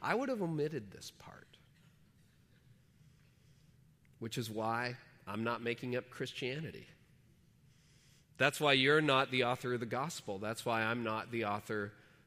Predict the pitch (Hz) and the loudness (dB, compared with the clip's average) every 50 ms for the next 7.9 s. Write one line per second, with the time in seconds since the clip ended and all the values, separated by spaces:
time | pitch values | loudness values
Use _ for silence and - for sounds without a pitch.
0 | _ _ - 101 95 117 98 131 139 180 226 233 - - - - 76 73 92 101 | _ _ -8 -4 -4 -2 -2 0 0 0 0 -2 -4 -8 -10 -12 -12 -10 -10 -10
1 | 104 - - 123 - - 143 127 113 120 131 156 190 190 143 131 139 156 170 151 | -10 -6 -6 -6 0 2 2 2 2 2 2 4 4 4 4 4 4 4 4 2
2 | 139 131 - 135 123 - - 135 131 139 143 156 151 160 147 139 143 139 127 117 | 0 0 -2 -2 -2 0 0 0 0 0 -2 -4 0 0 0 2 2 2 2 2
3 | 117 117 127 127 - - 127 110 117 113 - - - 113 - 113 113 113 113 120 | 2 0 0 -2 -2 -2 0 0 0 -2 -4 -6 -6 -6 -4 -2 0 2 2 2
4 | 120 127 - 107 98 85 82 90 - - - - - - - - _ - _ _ | 2 0 -2 -4 -4 -4 -4 -6 -8 -10 -14 -20 -20 -20 -20 -20 _ -20 _ _
5 | _ - _ - - - - - - _ - - _ - - _ _ - - _ | _ -20 _ -20 -20 -20 -20 -20 -20 _ -20 -20 _ -20 -20 _ _ -20 -10 _
6 | - 151 165 160 156 196 190 - - 226 247 240 214 180 151 160 170 160 160 170 | 6 6 6 6 6 4 2 4 6 6 6 6 6 6 4 4 4 6 8 8
7 | 202 233 240 247 262 240 214 233 226 - - 127 131 151 202 254 277 | 8 6 4 2 2 2 2 2 0 2 2 4 4 4 2 0 -2